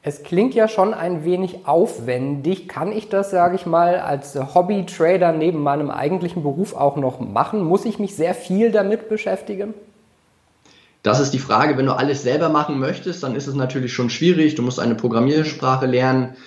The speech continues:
Speaker 2: du musst wissen, wie du eben diese Programmiersprache auf den Server bringst, du musst eben die Verbindung zum Broker haben. Also da braucht es schon einiges an Know-how. Auf der anderen Seite, das Schöne ist eben auch, wenn du jemanden nutzt, der diese Software schon programmiert hat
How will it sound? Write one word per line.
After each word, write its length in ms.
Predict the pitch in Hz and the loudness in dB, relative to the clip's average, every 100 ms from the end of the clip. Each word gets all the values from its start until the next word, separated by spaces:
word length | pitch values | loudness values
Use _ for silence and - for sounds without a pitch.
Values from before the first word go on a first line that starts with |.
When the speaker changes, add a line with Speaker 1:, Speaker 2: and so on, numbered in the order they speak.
| - - | -12 0
Speaker 2:
du 80 | |
musst 220 | 113 117 127 | 0 0 -2
wissen, 220 | - 117 | 0 2
wie 60 | |
du 100 | 120 | 4
eben 200 | 104 104 | 4 4
diese 140 | 110 104 | 2 0
Programmiersprache 720 | 110 104 113 117 - 92 104 | 0 2 4 2 -2 -2 0
auf 140 | 101 - | -2 -2
den 120 | 104 | -2
Server 320 | 143 156 147 | 2 4 4
bringst, 380 | 127 127 123 - | 2 0 -2 -4
du 60 | 110 | -4
musst 180 | 110 | -4
eben 160 | - 101 | -4 -4
die 80 | 104 | -2
Verbindung 460 | 101 113 131 117 | 0 2 2 2
zum 220 | 110 117 107 | 2 2 4
Broker 420 | 123 151 135 127 | 4 4 2 2
haben. 380 | 120 120 120 - - - - | 2 2 -2 -8 -20 -20 -6
Also 160 | 110 117 | 0 0
da 60 | |
braucht 260 | 113 147 143 | 2 2 0
es 60 | |
schon 120 | 135 123 | -2 -2
einiges 560 | 107 143 160 147 - | 0 0 0 -2 -2
an 120 | 123 | -2
Know-how. 640 | 135 151 117 131 180 190 - - - | 0 0 0 0 0 -2 -10 -20 -10
Auf 140 | 101 | -4
der 120 | - 120 | 0 2
anderen 280 | 156 151 | 2 2
Seite, 300 | 143 131 131 | 2 0 0
das 100 | 127 | -2
Schöne 240 | 123 131 127 | 0 0 0
ist 100 | - | -2
eben 160 | 120 | -2
auch, 260 | - 110 135 | 0 0 0
wenn 80 | 123 | 2
du 60 | |
jemanden 300 | 120 117 113 | 2 4 4
nutzt, 260 | 143 175 - | 4 2 0
der 60 | 117 | 0
diese 180 | 120 113 | 0 0
Software 340 | 131 131 123 | 0 0 0
schon 180 | 123 113 | 0 0
programmiert 500 | 120 107 120 170 175 | 2 4 4 4 2
hat 300 | 151 - | 0 -2